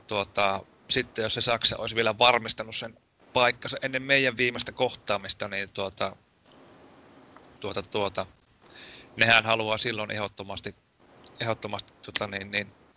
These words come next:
itseluottamus jänistä mukaan. En tiedä, pystyykö ne J H jänistä ottamaan. Miten se edes nykyhommassa toimii, saako sitä,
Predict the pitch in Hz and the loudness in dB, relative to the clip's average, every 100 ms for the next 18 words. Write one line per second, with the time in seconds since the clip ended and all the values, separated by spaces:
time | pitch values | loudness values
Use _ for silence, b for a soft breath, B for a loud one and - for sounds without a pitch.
0 | - 131 - 104 98 98 - 104 - 107 | 4 4 4 0 -2 -6 -10 -6 -4 -2
1 | 101 - 107 104 - 120 120 117 113 - | -2 -4 -6 -10 -4 0 2 2 0 -2
2 | 120 - 110 107 101 110 110 92 92 - | -4 -4 -4 -4 -2 4 4 4 -2 -4
3 | - - - - - - - - - b | -2 -2 -4 -10 -14 -16 -16 -20 -20 b
4 | b b b b - 113 113 104 101 101 | b b b b -10 2 4 4 0 -4
5 | 107 - 101 98 98 - - 104 98 92 | -8 -12 -10 -10 -8 -8 -4 -2 -2 -2
6 | 98 104 - - - 95 | 0 2 0 -6 -8 -10